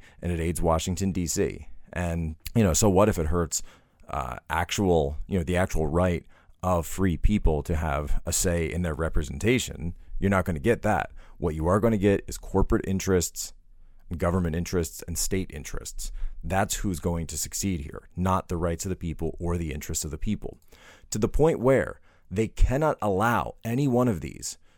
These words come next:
to succeed. And that's why you saw the crackdown, to the point where they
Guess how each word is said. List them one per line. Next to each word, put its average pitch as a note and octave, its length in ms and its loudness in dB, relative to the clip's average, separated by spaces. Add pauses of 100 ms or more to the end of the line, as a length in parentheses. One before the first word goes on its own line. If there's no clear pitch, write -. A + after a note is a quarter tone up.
(160)
to G#2 80 -4
succeed. G2 580 -2
And F2+ 180 -6
that's G#2 320 2
why A2 260 4
you F2 180 0
saw F#2 200 4
the E2+ 80 2
crackdown, - 600 -4 (240)
to - 80 -2
the A2 80 4
point B2+ 280 0
where A2+ 100 0
they G2 160 2